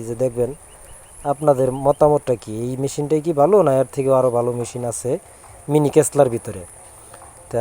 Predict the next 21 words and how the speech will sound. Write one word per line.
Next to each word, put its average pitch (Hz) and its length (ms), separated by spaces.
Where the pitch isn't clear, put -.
আমার 143 240
এই 160 240
ভিডিওটা 160 400
যদি 143 280
দেখে 151 280
আপনারা, 147 380
মানে, 143 380
মনে 147 260
করেন 139 260
যে 131 100
না, 127 160
এনাকে 131 340
একটু 131 220
সৎযুক্তি 135 460
দেই, 123 300
পরামর্শ 135 440
দেই, 120 260
তাহলে 127 220
অবশ্যই 131 380
দিবেন। 127 320
আমি 127 200